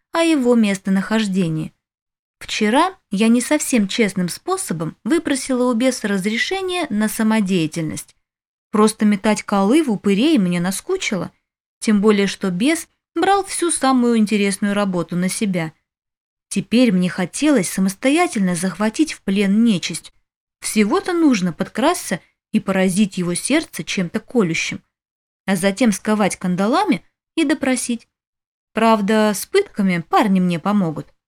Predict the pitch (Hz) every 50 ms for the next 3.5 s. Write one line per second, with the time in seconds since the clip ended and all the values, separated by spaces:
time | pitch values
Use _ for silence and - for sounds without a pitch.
0 | _ _ _ _ _ _ _ _ _ _ - 185 175 190 196 202 202 - 254 254
1 | - - 247 247 240 233 233 - _ _ _ _ _ _ _ _ _ _ _ -
2 | 180 190 185 175 185 - - 190 160 180 233 302 311 269 220 - - - - -
3 | - - _ - 311 339 339 339 330 320